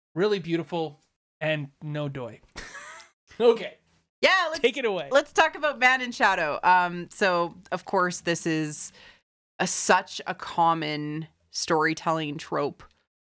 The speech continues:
Speaker 2: Um, I would say that the biggest, like, version of this that I've seen actively engaged exactly in this way was actually in the Yoda Chronicles within,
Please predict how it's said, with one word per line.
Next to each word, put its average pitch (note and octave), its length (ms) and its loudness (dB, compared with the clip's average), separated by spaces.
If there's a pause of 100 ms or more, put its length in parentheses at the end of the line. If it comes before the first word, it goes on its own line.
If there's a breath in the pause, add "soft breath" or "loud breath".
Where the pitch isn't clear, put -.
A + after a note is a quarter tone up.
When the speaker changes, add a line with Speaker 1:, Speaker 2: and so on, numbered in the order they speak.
(120)
Speaker 2:
Um, D3+ 460 2 (580 soft breath)
I G#3+ 60 2
would A#3+ 120 -2
say D4+ 160 2
that A3+ 140 -4
the A3+ 100 4
biggest, G3 760 -2 (320)
like, F3+ 200 0
version E3+ 380 0
of E3+ 120 -4
this E3+ 180 2
that E3 120 -2
I've D#3 120 2
seen E3 220 -2
actively D#3 560 -2
engaged C#3+ 500 -4
exactly C#3+ 680 -2
in D#3 120 -4
this D3+ 220 -6
way C#3+ 360 0
was E3 160 -4
actually D3+ 540 -4
in D3 380 -6
the C#3 260 -6
Yoda C#3 220 0
Chronicles F#3 680 -4
within, C#3+ 600 -4